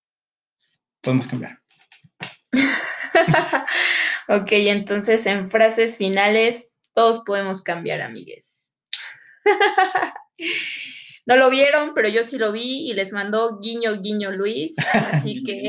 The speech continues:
Speaker 1: guiño.
Speaker 2: <laughs> pues, muchas gracias por escucharnos en este episodio y gracias por haber compartido parte de tu sentir, parte de,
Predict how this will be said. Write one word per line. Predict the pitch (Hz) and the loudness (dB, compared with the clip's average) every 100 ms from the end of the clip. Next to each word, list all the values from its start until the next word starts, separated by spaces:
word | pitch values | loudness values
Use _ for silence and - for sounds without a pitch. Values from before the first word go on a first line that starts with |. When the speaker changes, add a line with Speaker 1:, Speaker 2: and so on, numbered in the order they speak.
| 277 | -4
Speaker 1:
guiño. | 277 - - _ | -4 -8 -16 _
Speaker 2:
<laughs> | 427 370 370 339 339 277 277 - - - - - - _ _ | 2 4 0 0 -2 -8 -10 -10 -10 -10 -12 -16 -20 _ _
pues, | - 214 220 | -4 -4 -4
muchas | 233 233 262 254 | -8 -6 -6 -2
gracias | 240 233 254 240 240 | 0 0 -2 -4 -6
por | 208 196 202 196 | -8 -4 -4 -4
escucharnos | 196 - - 233 214 220 214 214 | -6 -6 -6 0 0 0 -6 -8
en | 202 196 | -10 -12
este | 208 208 | -12 -12
episodio | 202 185 - 226 240 240 240 294 339 _ _ _ _ _ _ _ _ _ _ - | -12 -12 -6 -6 0 0 0 -4 -12 _ _ _ _ _ _ _ _ _ _ -2
y | 214 214 214 | 2 4 6
gracias | 233 269 294 277 - | 6 4 0 -4 -4
por | 226 | -4
haber | 220 214 220 | 0 0 0
compartido | 247 220 220 208 226 220 220 220 214 214 214 - _ - | -4 -6 -6 -6 -8 0 4 4 2 0 -2 -6 _ 2
parte | 214 208 226 | 2 4 2
de | 214 190 | 2 2
tu | 196 | -4
sentir, | 190 196 190 196 208 214 - | -6 -6 -6 -4 -2 -4 0
parte | 196 202 208 202 | -2 0 -2 0
de, | 190 - - | 0 -2 -4